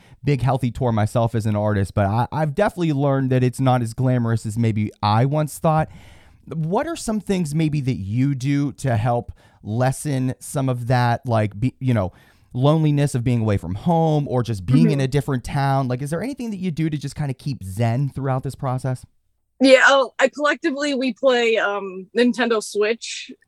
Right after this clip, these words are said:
Speaker 2: at, uh, like, hotel rooms. That kinda makes us feel like we're just hanging out at home.
Speaker 1: Yeah.
Speaker 2: Um, and then, like, FaceTiming my boyfriend and my parents, of course. Um,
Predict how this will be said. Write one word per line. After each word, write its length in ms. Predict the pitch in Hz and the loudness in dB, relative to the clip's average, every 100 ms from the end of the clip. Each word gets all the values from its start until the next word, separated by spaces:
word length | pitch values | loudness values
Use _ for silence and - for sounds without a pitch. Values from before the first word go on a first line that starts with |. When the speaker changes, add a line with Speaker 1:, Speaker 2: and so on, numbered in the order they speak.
| - | 0
Speaker 2:
at, 160 | 208 - 208 | 0 0 -4
uh, 60 | |
like, 220 | 214 208 | 0 -2
hotel 420 | 220 208 240 214 214 | 0 0 2 2 2
rooms. 300 | 233 233 214 | 2 0 -2
That 120 | 196 | -2
kinda 200 | 233 214 | -2 -2
makes 220 | 208 196 | -2 -4
us 120 | 233 | -8
feel 180 | - 220 | -2 0
like 120 | 208 196 | 0 0
we're 100 | 208 | -2
just 200 | 226 214 | -4 -4
hanging 220 | 202 202 | -2 0
out 160 | 196 190 | 2 2
at 80 | |
home. 380 | 214 196 202 226 - | 0 -4 -6 -8 -8
Speaker 1:
Yeah. 360 | - 95 196 92 | -4 0 0 0
Speaker 2:
Um, 480 | 208 208 180 180 170 - | 0 0 -2 -6 -10 0
and 120 | 240 | 2
then, 220 | 233 220 - | 2 -2 -4
like, 220 | 190 185 | -4 -2
FaceTiming 720 | - 208 - 220 185 185 190 | -2 -2 0 -2 -2 -4 -4
my 300 | 190 175 180 175 | -4 -2 -4 0
boyfriend 540 | 185 196 185 180 180 | 0 0 -4 -4 -2
and 80 | 175 | -2
my 100 | 170 | -2
parents, 360 | 180 180 180 175 | -4 -6 -6 -12
of 100 | - | -6
course. 500 | 180 170 175 - - | -2 -2 -4 -10 -6
Um, 400 | 190 165 160 170 | -2 -2 -4 -10